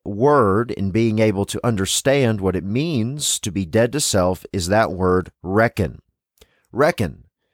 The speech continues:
Based on the evidence you have and the figures you can compute, you're going to,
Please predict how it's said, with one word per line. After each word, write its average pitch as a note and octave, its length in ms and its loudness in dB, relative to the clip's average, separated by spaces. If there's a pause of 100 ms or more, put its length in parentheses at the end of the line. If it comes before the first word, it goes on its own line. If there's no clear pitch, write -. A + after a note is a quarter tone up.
(380)
Based D#3+ 300 2
on D3+ 120 4
the C3+ 100 6
evidence D3+ 340 0
you C#3+ 120 2
have G#2+ 400 4
and G2+ 100 0
the G2 60 0
figures B2 680 0
you A2+ 180 0
can G#2 480 0
compute, A2+ 800 -2
you're A2 140 0
going A2 280 2
to, G2+ 460 0